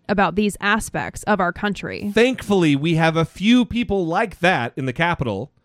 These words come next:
Speaker 2: And look, for all his faults, this is something that he gets right.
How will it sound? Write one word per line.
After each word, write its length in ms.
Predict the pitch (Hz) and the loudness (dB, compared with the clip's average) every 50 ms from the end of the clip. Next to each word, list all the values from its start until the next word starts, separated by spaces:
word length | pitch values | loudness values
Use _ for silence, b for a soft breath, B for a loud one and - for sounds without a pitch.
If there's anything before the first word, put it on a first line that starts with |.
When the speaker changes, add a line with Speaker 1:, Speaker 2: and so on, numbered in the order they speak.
| _ _ _ _ _ _ _ - | _ _ _ _ _ _ _ -2
Speaker 2:
And 200 | 151 165 160 - | -2 -2 0 0
look, 200 | 185 156 - - | -2 -4 -2 -2
for 100 | 151 156 | 0 2
all 200 | 165 190 214 185 | 2 4 4 4
his 200 | 180 190 - - | 2 2 0 0
faults, 420 | - 233 233 208 165 143 - - | -2 0 0 2 0 -2 -4 -6
this 260 | - 147 202 202 - | -4 -4 -2 -2 -2
is 120 | 208 170 - | -4 -4 -2
something 340 | - 190 185 185 - 190 175 | -2 -2 -2 -2 -4 -6 -6
that 80 | 160 | -6
he 180 | 120 175 175 170 | -6 -6 -8 -8
gets 540 | 143 120 120 151 175 180 - - - - _ _ _ _ - | -8 -4 0 0 0 0 -2 -6 -16 -16 _ _ _ _ -8
right. 540 | 113 123 131 139 117 90 - - - - | -4 -2 -2 -2 -2 -6 -10 -18 -20 -20